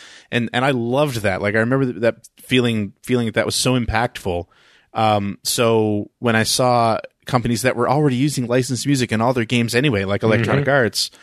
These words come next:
Speaker 1: going for the radio announcer route, it's like, ah, okay, this is, this is cool. Like, this is really,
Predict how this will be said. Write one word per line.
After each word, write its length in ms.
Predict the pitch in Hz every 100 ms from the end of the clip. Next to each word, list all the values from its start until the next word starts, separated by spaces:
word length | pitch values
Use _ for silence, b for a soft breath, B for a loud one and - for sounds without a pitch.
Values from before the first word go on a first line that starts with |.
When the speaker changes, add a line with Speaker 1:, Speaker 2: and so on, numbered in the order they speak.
| B B B B B
Speaker 1:
going 320 | - 135 131 127
for 140 | 127
the 100 | 107
radio 480 | 101 113 151 170 127
announcer 440 | 113 107 104 101 98
route, 240 | 98 95
it's 100 | -
like, 140 | 110 -
ah, 280 | 160 143 113
okay, 260 | 117 104
this 180 | 104 -
is, 200 | 117 - -
this 200 | 139 131
is 100 | -
cool. 220 | 147 113
Like, 160 | 101
this 220 | 107 117 117
is 60 |
really, 300 | 120 110 107